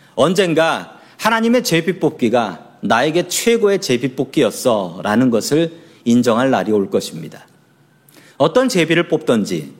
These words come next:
하나님께 감사하십시오. 늘 하나님께서는 우리를 향한 계획이 있으시니까요. 저는 하나님의 그 계획을 믿습니다.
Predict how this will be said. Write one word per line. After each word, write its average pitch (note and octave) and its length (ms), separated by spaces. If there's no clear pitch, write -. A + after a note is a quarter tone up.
하나님께 C3+ 440
감사하십시오. F#2+ 800
늘 G3 220
하나님께서는 G3+ 960
우리를 C#3+ 340
향한 C3 260
계획이 A2+ 380
있으시니까요. F2+ 800
저는 G#3+ 280
하나님의 A3 440
그 F3+ 160
계획을 B2 400
믿습니다. E2+ 680